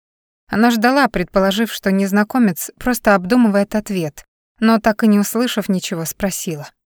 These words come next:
«Ты не против?» «Мне плевать, можешь делать, что хочешь», холодно бросил парень. «Что ты думаешь насчёт покушения?» «Не знаю. Предполагаю, нас спасли от твоего дома»,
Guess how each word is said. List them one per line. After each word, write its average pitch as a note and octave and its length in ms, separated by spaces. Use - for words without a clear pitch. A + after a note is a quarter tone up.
«Ты G3+ 100
не G3 120
против?» G#3 480
«Мне C#4+ 240
плевать, F3 680
можешь A3+ 400
делать, G#3 360
что - 220
хочешь», - 540
холодно F3 380
бросил E3 340
парень. D3 360
«Что - 260
ты A#3+ 120
думаешь A3 400
насчёт G#3+ 340
покушения?» G3+ 720
«Не A#3+ 160
знаю. G#3+ 400
Предполагаю, A#3+ 640
нас A3 200
спасли A3+ 380
от G#3 140
твоего F#3+ 300
дома», F3 380